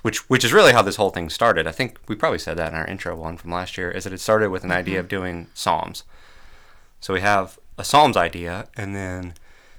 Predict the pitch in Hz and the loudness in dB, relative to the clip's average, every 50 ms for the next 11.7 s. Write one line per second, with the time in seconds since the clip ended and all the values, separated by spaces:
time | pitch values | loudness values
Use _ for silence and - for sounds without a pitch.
0 | - - - - 117 104 - - 104 95 92 92 90 90 95 95 95 95 92 92 | -20 -18 -8 -4 -4 -4 -2 -2 -4 -4 -4 -6 -6 -4 -2 -2 0 0 -2 -2
1 | 92 92 92 - - - _ _ _ _ - 95 107 107 110 113 110 107 90 90 | -4 -6 -8 -12 -16 -20 _ _ _ _ 2 2 4 2 0 -2 -4 -2 -2 -2
2 | 95 101 - - - - - - - - - - 92 101 107 98 90 87 87 90 | -2 -2 -4 -8 -12 -12 -14 -18 -20 -20 -10 -4 0 0 0 0 0 -2 -4 -4
3 | 90 87 - - 110 104 95 92 92 87 82 98 98 98 98 95 95 92 - - | -8 -10 -8 -6 -2 0 2 2 0 0 -2 -2 -2 0 0 0 -2 -4 -6 -8
4 | - - - - - - - - - - - - - - - - - - - - | -10 -12 -12 -16 -18 -20 -20 -20 -20 -20 -20 -20 -20 -20 -20 -20 -20 -20 -20 -18
5 | - - - 101 87 82 80 - - - 87 85 90 90 90 90 90 87 - 90 | -14 -10 -8 -6 -4 -4 -4 -2 0 0 2 2 2 0 0 -2 -4 -4 -6 -6
6 | 85 - - - 90 90 90 90 87 87 87 87 82 82 - - - - - 95 | -6 -6 -6 -4 -2 0 0 0 -2 -2 -4 -6 -8 -10 -16 -20 -14 -8 -6 -6
7 | 90 90 - 87 87 - - 98 90 87 90 90 87 90 90 90 90 90 90 90 | -6 -6 -8 -10 -10 -4 -2 0 0 0 -2 -4 -4 -4 -4 -4 -4 -4 -4 -4
8 | 92 92 90 - - - - - - - - - _ _ - - 87 87 87 85 | -4 -4 -6 -8 -12 -16 -18 -18 -18 -20 -20 -20 _ _ -14 -10 -10 -8 -8 -6
9 | 82 - - 123 113 - - 98 104 98 92 90 87 - - - 104 92 90 87 | -8 -8 -8 -10 -12 -4 0 2 4 4 4 4 2 0 -4 -4 -2 -2 -2 -4
10 | 82 85 85 82 - 104 98 92 92 90 85 - - - - - - - - - | -6 -10 -10 -6 -4 0 0 2 0 0 -2 -6 -12 -18 -20 -20 -20 -20 -20 -20
11 | - - - - - 90 90 98 101 98 95 92 90 90 | -20 -20 -20 -20 -14 -6 -2 0 0 2 0 -2 -4 -6